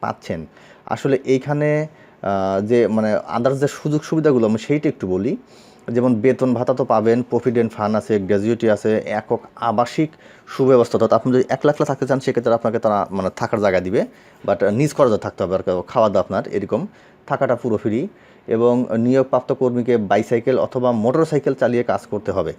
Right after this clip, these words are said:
তো বন্ধুরা, যেহেতু এখানে এই ধরনের সুযোগ সুবিধা আছে, তো আপনার, উম, মানে মোটেও খারাপ হবে না, বেশ ভালো একটা অবস্থা। আর বর্তমান সময়ের প্রেক্ষাপটে বুঝতেই পারছেন চাকরির জবটা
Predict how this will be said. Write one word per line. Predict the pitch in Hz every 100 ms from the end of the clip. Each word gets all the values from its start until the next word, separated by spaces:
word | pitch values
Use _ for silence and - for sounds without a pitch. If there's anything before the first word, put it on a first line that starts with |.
| - - - - -
তো |
বন্ধুরা, | 143 156 156 151 147
যেহেতু | 143 147 160 156
এখানে | 151 143
এই | 139 120
ধরনের | 120 123
সুযোগ | - 123
সুবিধা | - 131 131 92
আছে, | 101 101 104 -
তো | 117
আপনার, | - 98 107 98
উম, | 76 104 - 104 98
মানে | 98 98
মোটেও | 117 127
খারাপ | - 117 -
হবে | 98
না, | 95
বেশ | 92 90
ভালো | 78 95
একটা | 90 90
অবস্থা। | 82 - 147 - - - - _ -
আর | 101
বর্তমান | 98 104 - 113
সময়ের | 110 120 113
প্রেক্ষাপটে | - 147 - 170 165
বুঝতেই | 147 - 151
পারছেন | 147 147 147
চাকরির | 135 120 123 107
জবটা | 107 104 120 110